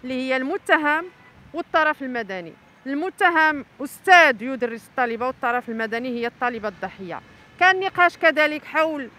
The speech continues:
بعض ال-، وح-، لائحة اللي تعرضت ديال الشهود ل-، للمحكمة من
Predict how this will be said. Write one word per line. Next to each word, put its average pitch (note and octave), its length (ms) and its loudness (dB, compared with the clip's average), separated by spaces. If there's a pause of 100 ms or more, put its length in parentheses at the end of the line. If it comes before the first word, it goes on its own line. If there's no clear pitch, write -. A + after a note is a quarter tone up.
(220)
بعض C#4 280 -2 (100)
ال-، C4 260 -10
وح-، C4+ 240 -6
لائحة C4+ 680 -2 (240)
اللي C#4 140 -6
تعرضت C4+ 440 -2
ديال C4+ 220 -2
الشهود C4+ 640 -4 (400)
ل-، A#3+ 40 -12 (120)
للمحكمة B3 880 -4 (480)
من B3 140 -8